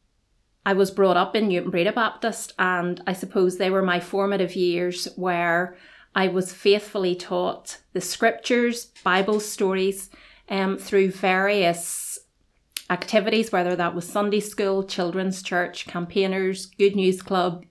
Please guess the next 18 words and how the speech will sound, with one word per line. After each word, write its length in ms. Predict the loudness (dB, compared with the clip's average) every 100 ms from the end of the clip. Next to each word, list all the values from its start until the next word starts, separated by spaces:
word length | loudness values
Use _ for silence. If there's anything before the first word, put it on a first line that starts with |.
| -2
youth 260 | 4 4
fellowship, 680 | 2 -2 0 -2 -4 -4 -6 -16 _
Bible 280 | -2 0 -2
class, 480 | -2 -2 -2 -6 -16 -20 -20 _ 0
the 120 | 4
whole 260 | 6 6 6
works. 540 | 6 4 -2 -8 -8 -10 -20 -20 -4
Um, 680 | 0 2 4 2 0 -2 -4
but 320 | 2 4 2 -10 _
they 280 | 0 4 6
were, 680 | 6 4 4 2 0 -2 -10 _ _ _ -20 -6 2
they 120 | 2
have, 360 | 2 -2 -6 -16 0
they 160 | 2
hold 320 | 4 4 4 4
very 240 | 2 2
fond 340 | 2 0 0
memories, 640 | 0 0 2 0 -2 -4